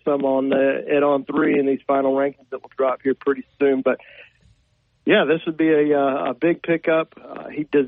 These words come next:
not have any other visits planned at this time, and, uh, not a lot of, not a lot of time left before, uh, before signing day here in, uh,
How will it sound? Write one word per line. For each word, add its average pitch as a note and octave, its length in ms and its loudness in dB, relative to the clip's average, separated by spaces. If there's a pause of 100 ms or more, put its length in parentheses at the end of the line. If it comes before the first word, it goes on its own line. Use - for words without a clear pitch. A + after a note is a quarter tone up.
not D#3+ 340 0 (320)
have D3 220 0
any D#3 240 0
other D3 220 0
visits C#3+ 400 -4 (100)
planned D3 400 -2 (100)
at C#3+ 220 -2
this C3+ 140 -2 (180)
time, E3 580 0 (140)
and, C3+ 320 2
uh, C3 320 0 (640)
not C#3 180 2
a D#3 60 4
lot D#3 180 2
of, D3+ 420 -2
not E3 120 2
a - 20 2
lot E3+ 180 2
of D#3+ 80 -4
time F3 240 0
left E3+ 260 0
before, C#3+ 380 2
uh, C3+ 220 2
before C#3 400 -2
signing D3+ 320 0
day C3 200 2
here C3+ 200 0
in, C3 160 -2
uh, B2+ 200 -2